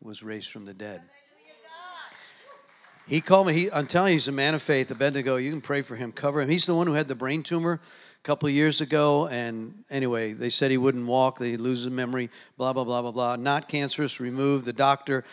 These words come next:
Hebrew doctor, wondered who the seventh surgeon was in the room who stood there and watched. And anyway, they couldn't figure it out. He's not registered in the hospital. And they all tried to figure out whose associate he was. And,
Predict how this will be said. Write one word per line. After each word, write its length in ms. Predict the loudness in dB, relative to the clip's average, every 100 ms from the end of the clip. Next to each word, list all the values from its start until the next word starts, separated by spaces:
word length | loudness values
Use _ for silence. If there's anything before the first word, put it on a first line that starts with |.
| -10
Hebrew 280 | -2 2 4
doctor, 360 | 6 4 4 0
wondered 400 | 0 0 0 -2 -18 _
who 180 | 2 4
the 100 | 4
seventh 600 | 2 2 2 2 0 -2
surgeon 540 | -2 2 2 2 -2 0
was 300 | 0 0 -2
in 120 | -4
the 80 | -2
room 400 | 0 0 -2 -10 -20 -20
who 160 | -4 -2
stood 320 | 0 0 2
there 320 | 4 4 4
and 80 | 2 -6 -20 -10
watched. 460 | 0 2 2 0 -4
And 360 | -6 -6 -8 -6
anyway, 440 | -4 -2 -4 -6 -14 _ -12
they 140 | -8 -6
couldn't 240 | -4 -6
figure 260 | -6 -2 0
it 60 |
out. 200 | 0 0
He's 140 | -2 -4
not 220 | -4 0
registered 480 | -2 0 -4 -4 -6
in 100 | -4
the 60 |
hospital. 580 | -4 -4 -6 -8 -10 -10 -18 -20 -20 -10
And 180 | -8 -2
they 100 | 2
all 160 | 4
tried 220 | 6 4 4
to 80 |
figure 240 | 2 4 6
out 160 | 6
whose 160 | 4 2
associate 540 | 2 4 4 4 0
he 80 | 0
was. 500 | 2 4 6 4 2
And, 140 | -4